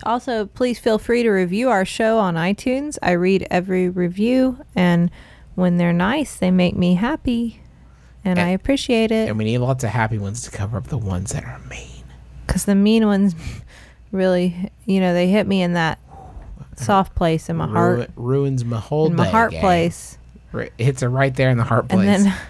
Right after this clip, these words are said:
Speaker 1: <laughs> and then I need some lo mein
Speaker 2: Thank you to
Speaker 1: and
Speaker 2: people.
Speaker 1: some beer to make me feel better.
Speaker 2: Thank you to people who reviewed the show this week.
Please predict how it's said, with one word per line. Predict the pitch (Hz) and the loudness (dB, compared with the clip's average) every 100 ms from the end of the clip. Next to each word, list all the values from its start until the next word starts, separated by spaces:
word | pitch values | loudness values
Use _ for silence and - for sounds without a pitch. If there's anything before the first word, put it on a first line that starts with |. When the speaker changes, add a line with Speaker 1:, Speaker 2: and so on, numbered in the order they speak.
| - - - | -20 -20 -20
Speaker 1:
<laughs> | - - - - | -20 -20 -12 -4
and | 180 | 0
then | 185 | 2
I | 180 180 | 2 2
need | 190 180 180 | 2 2 -2
some | - 180 175 - 175 | -2 0 0 -2 -2
lo | 175 | 0
mein | 170 170 170 175 175 - - - - - - | 0 0 0 0 -2 -6 -18 -20 -18 -18 -12
Speaker 2:
Thank | 131 196 170 185 | -6 -4 -2 0
you | 180 | 0
to | |
Speaker 1:
and | 190 | 2
Speaker 2:
people. | 180 - - | 0 0 -2
Speaker 1:
some | 180 | 0
beer | 196 175 165 175 | 0 2 0 -2
to | 175 | -4
make | 175 - | -4 0
me | 175 | 0
feel | 156 - 185 | -2 -6 -6
better. | 185 | -2
Speaker 2:
Thank | 156 160 | -2 0
you | |
to | 147 | 0
people | 143 139 135 131 - | 0 2 0 0 2
who | 139 | 2
reviewed | 131 196 131 151 | 4 0 0 0
the | 139 | 0
show | 131 147 139 135 | 0 4 4 2
this | 131 131 | 0 -2
week. | 143 135 | -2 -2